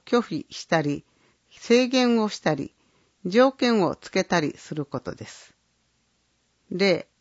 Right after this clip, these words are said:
スポーツクラブや文化教室などに入会しようとして、障害があることを伝えると、そのことを理由に断られた。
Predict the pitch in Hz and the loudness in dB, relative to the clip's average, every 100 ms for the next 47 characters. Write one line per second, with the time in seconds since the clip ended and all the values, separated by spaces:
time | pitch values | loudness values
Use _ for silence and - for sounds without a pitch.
0 | _ _ _ _ _ _ _ _ _ - | _ _ _ _ _ _ _ _ _ -12
1 | 202 - 269 285 294 - 285 175 165 151 | -12 2 2 2 -4 -2 0 0 2 0
2 | 147 - - 240 262 254 247 - 220 196 | 0 -6 -4 -2 0 0 -2 0 0 -2
3 | - 170 160 156 147 147 180 196 220 - | -2 0 2 2 0 -2 0 0 0 0
4 | 240 220 - 202 190 - 147 - - 131 | 0 0 -2 -2 -2 -2 -6 -6 -8 -8
5 | _ _ _ _ _ _ - 240 262 262 | _ _ _ _ _ _ -6 0 0 2
6 | 262 247 240 220 208 196 - 180 143 - | 2 4 2 0 -2 -6 0 0 0 -4
7 | 160 156 156 - 147 - - 202 220 - | -2 -2 -2 -6 -6 -6 -4 -2 0 -2
8 | 214 - 151 143 151 160 160 170 214 - | -6 -2 0 0 0 0 2 0 -2 -6
9 | 160 151 147 131 120 104 - | -4 -2 -2 -4 -10 -14 -20